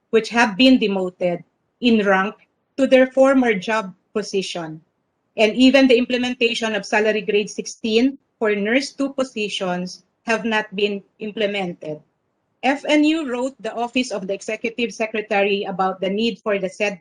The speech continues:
guidelines. But after three consecutive follow-up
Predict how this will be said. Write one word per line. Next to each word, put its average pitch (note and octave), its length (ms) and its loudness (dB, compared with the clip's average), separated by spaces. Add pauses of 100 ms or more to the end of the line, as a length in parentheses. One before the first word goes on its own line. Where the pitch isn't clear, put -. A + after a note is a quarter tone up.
guidelines. E3+ 720 -10 (240)
But A3 160 0
after C4 480 2
three C4+ 400 0
consecutive A#3 800 -4
follow-up A#3 560 -2